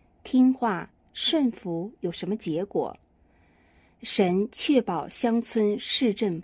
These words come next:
繁荣，人畜生养众多，风调雨顺，农作庄稼皆丰收，屡战屡胜，国泰民安，甚至疾病远离，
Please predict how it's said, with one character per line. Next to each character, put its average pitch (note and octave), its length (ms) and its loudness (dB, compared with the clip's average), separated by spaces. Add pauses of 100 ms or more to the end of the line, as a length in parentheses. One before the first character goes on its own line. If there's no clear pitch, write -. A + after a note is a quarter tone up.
(100)
繁 D#3+ 220 -6
荣， F3 420 -2 (400)
人 F#3+ 260 4
畜 G#3 300 2
生 C#4 320 -2
养 - 240 -4
众 G3 220 0
多， G#3+ 340 0 (240)
风 B3+ 300 4
调 D#3 280 -8
雨 F#3 200 -6
顺， - 360 -2 (680)
农 G#3 260 6
作 A#3 240 6
庄 B3 300 2
稼 F3+ 320 -2
皆 B3+ 240 0
丰 B3+ 260 2
收， B3+ 300 0 (340)
屡 E3+ 280 -2
战 F3+ 360 -8
屡 C3+ 140 -8
胜， - 320 -4 (260)
国 D#3+ 240 -8
泰 F#3+ 240 -6
民 E3 260 -8
安， F3 260 -8 (540)
甚 C4 300 4
至 G#3 160 2
疾 F#3+ 300 -2
病 B3 260 6
远 D3 300 -2
离， C#3 280 -6